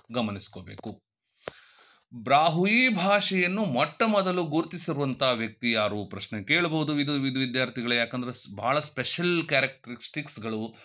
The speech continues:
ಬ್ರಾಹುಯಿ ಭಾಷೆಯಲ್ಲಿ ಬರ್ತಾವೆ. ಅತ್ಯಂತ ಸಂಕ್ಷಿಪ್ತ ಲಿಂಗ ವ್ಯವಸ್ಥೆಯನ್ನು ಹೊಂದಿರುವ ಭಾಷೆಗಳು ಉತ್ತರ ದ್ರಾವಿಡ ಭಾಷೆಗಳಾಗ್ತಾವ. ವಿಚಿತ್ರ ಏನಂದ್ರೆ ಉತ್ತರ ದ್ರಾವಿಡ ಭಾಷೆಯಲ್ಲಿ,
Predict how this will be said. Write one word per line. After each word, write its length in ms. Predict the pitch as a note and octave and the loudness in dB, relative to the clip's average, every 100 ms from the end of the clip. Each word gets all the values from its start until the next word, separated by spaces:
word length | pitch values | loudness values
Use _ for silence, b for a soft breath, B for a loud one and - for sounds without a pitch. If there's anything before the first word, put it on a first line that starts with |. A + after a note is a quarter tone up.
| B | B
ಬ್ರಾಹುಯಿ 460 | A#2 A#2 A#2 C3+ C#3 | 0 0 0 -2 0
ಭಾಷೆಯಲ್ಲಿ 460 | A2 G#2+ - G2+ G2 | 0 0 -2 -8 -8
ಬರ್ತಾವೆ. 360 | F#2+ G2 F#2+ | -8 -8 -8
ಅತ್ಯಂತ 520 | G2+ _ F3 G#3 G#3 | -8 _ -2 -2 -4
ಸಂಕ್ಷಿಪ್ತ 720 | G3+ - C#3+ E3+ E3 G#3 G#3 G3 | -4 -2 -2 -2 -4 -6 -2 -2
ಲಿಂಗ 340 | E3 C#3+ D#3+ | 0 0 0
ವ್ಯವಸ್ಥೆಯನ್ನು 720 | D3+ C3 B2 - A2+ A#2 D#3+ B2 B B - | 0 0 -4 -6 -6 -4 -2 -4 B B -8
ಹೊಂದಿರುವ 420 | C3 B2+ A2+ A2 | -4 -2 -2 -4
ಭಾಷೆಗಳು 840 | G2 G#2 G#2 A2 G2+ D#3 A#2+ A#2 B B | -4 -4 -4 -4 -2 0 0 -2 B B
ಉತ್ತರ 320 | B2+ - C3+ | -14 -2 -2
ದ್ರಾವಿಡ 320 | A2 G#2+ G#2 G2 | 0 0 0 0
ಭಾಷೆಗಳಾಗ್ತಾವ. 1000 | G2+ G2+ F#2+ F#2+ F2+ - F#2 F#2+ B2 b b b A#2+ | -2 -4 -8 -10 -12 -14 -12 -10 -10 b b b -6
ವಿಚಿತ್ರ 420 | C#3 G3+ G#3 G3+ | -4 -4 -2 2
ಏನಂದ್ರೆ 420 | F3+ E3 D#3+ D3 | 2 0 -4 -6
ಉತ್ತರ 340 | A2+ A2 D3+ | -8 -6 -6
ದ್ರಾವಿಡ 260 | C#3+ B2+ A#2+ | -2 -2 0
ಭಾಷೆಯಲ್ಲಿ, 840 | A2+ G#2+ - A2 G#2 F#2 G#2+ D3+ | -2 -6 -6 -6 -6 -6 -10 -12